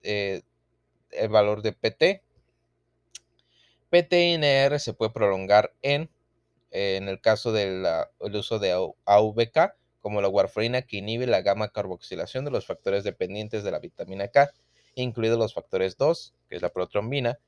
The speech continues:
el siete, el nueve y el diez. El efecto anticoagulante total se refleja aproximadamente una semana después de la administración de warfarina,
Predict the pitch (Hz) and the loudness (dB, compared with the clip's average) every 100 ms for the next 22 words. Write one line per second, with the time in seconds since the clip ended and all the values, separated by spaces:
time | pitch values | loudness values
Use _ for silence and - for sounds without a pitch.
0 | _ _ - 151 - 139 117 135 - - | _ _ -4 -4 -2 -2 0 0 0 -2
1 | 151 110 95 95 101 135 131 - - 127 | 0 -2 -2 -4 -4 -2 -2 -4 -6 -2
2 | 123 131 - 135 113 104 101 98 98 98 | -2 -2 -4 -4 -4 -6 -4 -2 -2 -4
3 | 98 98 - 135 135 110 98 - 101 95 | -6 -8 0 -2 0 -6 -8 -4 -4 -2
4 | 101 87 - - 98 95 98 107 107 110 | -4 -4 -8 -10 -6 -4 -2 -4 -6 -8
5 | - 131 147 147 117 107 110 107 82 - | -6 -2 -2 -2 -4 -4 -4 -6 -8 -8
6 | 135 143 143 135 110 92 95 92 101 101 | -6 -2 0 -2 -2 -10 -10 -10 -10 -8
7 | 92 - 95 107 107 127 120 101 98 | -8 -6 0 2 2 2 0 0 -2